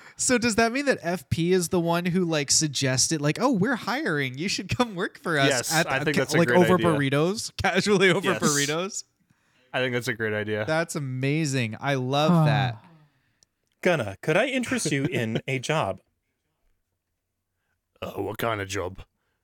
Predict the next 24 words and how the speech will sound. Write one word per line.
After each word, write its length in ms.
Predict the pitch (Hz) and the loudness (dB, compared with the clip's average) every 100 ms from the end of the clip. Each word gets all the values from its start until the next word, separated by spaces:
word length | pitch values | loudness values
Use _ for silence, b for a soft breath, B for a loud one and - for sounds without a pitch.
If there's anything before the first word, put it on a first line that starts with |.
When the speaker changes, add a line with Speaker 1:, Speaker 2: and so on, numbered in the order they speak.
| _ - | _ -8
Speaker 2:
You 80 | 107 | -4
know 100 | 101 | -4
what 120 | 107 | -4
kind 140 | 120 | -4
of 60 | 101 | -2
jobs 300 | 104 101 107 | -2 -2 -2
I 100 | 104 | -2
do, 160 | 107 | -2
don't 240 | 95 95 - | -4 -2 0
you? 80 | 156 | 0
Speaker 4:
I 60 | |
certainly 420 | 147 214 196 190 | 0 -2 -2 -2
do. 260 | 143 131 92 - _ _ _ _ _ _ 123 | -2 -4 -6 -14 _ _ _ _ _ _ -4
Um, 300 | 113 110 - | -2 -4 -4
there 140 | 139 | -2
is 240 | 160 143 113 | 0 -2 0
a 300 | 123 120 113 _ | 0 0 -4 _
choice 460 | - 214 233 - - _ _ _ _ _ - | -4 -2 -2 -6 -10 _ _ _ _ _ -12
canyon, 560 | - 240 165 98 - 117 _ _ _ _ _ _ _ - | -2 0 0 -4 -10 -18 _ _ _ _ _ _ _ -6
crater, 460 | - 208 113 98 120 _ | 0 0 0 -4 -14 _
I 60 | 117 | -2
believe 300 | 120 117 104 | 0 0 -2
he 100 | 107 | -6
said, 280 | - 95 | -8 -10